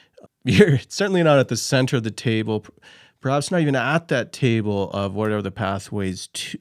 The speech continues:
unto decolonizing. But I think that you do have a role inherited through the power which you have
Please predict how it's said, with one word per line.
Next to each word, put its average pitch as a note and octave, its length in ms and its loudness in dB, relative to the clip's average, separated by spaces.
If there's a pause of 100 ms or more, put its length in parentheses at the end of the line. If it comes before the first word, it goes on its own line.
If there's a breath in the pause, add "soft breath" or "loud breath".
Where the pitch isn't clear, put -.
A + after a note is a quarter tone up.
unto A2+ 800 2 (680)
decolonizing. E2+ 1000 -10 (1900 soft breath)
But C#3+ 220 0
I F3 120 -2
think A3+ 340 -4
that B2+ 180 -2
you A#2 160 -2
do C3 400 0
have A2 300 0
a G#2 100 -4
role G2 920 -4
inherited A2 840 -4
through A#2 420 -6
the G2 100 -8
power A#2 440 -6
which G2 260 -10
you G#2 120 -12
have G#2 720 -8